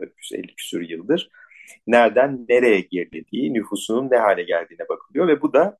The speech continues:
e, popülasyon sayımıyla yapılıyor. Yani bu seneki ve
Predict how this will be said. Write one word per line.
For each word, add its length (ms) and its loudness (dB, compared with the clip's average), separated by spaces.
e, 180 -2
popülasyon 600 -2
sayımıyla 520 -8
yapılıyor. 440 -12
Yani 400 2
bu 60 2
seneki 500 -2
ve 180 0